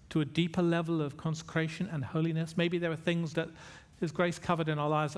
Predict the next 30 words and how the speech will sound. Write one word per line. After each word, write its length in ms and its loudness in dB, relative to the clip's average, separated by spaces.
now, 140 2
but 220 -2
actually, 640 -2
no, 420 2
it 100 -4
matters 440 0
how 140 -2
we 160 -2
live. 400 -4
It 100 -2
really 180 0
matters. 560 -6
How 180 8
we 100 4
behave, 680 0
what 140 2
we 120 2
say, 640 2
what 120 0
we 80 2
do, 560 4
how 180 6
we 80 2
conduct 420 2
ourselves, 680 2
what 140 2
we 80 2
say 160 2
yes 360 2
to 360 0